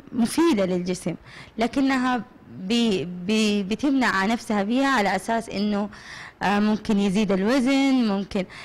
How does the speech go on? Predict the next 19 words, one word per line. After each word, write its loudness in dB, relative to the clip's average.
لكن 0
في -14
النهاية 2
الشخص -4
هذا 2
ما 0
بينزل -2
دهون، 0
بينزل 2
فقط -4
مويات، 0
لأنه 2
الجسم 0
عنده 2
حل 0
من 4
الاثنين، -6
يا 2
إما، 0